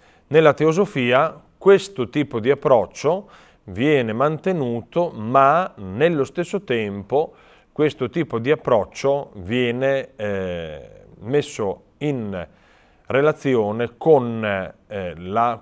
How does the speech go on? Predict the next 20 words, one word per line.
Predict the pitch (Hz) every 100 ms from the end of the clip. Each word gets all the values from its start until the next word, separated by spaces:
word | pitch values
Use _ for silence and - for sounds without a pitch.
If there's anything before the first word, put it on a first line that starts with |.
| _ _
questione | - 143 - 156
teologica, | 127 92 156 127 90 -
con | - 127 120
la |
domanda | 104 107 135 113
su | 92 95
Dio, | 107 143 104 78
con | - 143 127 98
tutte | 107 139 113
quelle | 127 117
componenti | - 139 113 104 131 139 123 95
che | - 127 127 - - _
riguardano, | - 143 120 131 127 127 120 120 117 - _ - _ _
eh, | 98 -
ultimamente, | 143 139 139 135 135 127 120 113 110 - 113 104 - _ _ _
eh, | - 95 92 90 80 60 52 50
l'atto | - 127 113 - - 120 107 87 -
della | - 107 127 117
sua | - 110 95
potenza. | 107 98 95 82 80 - 80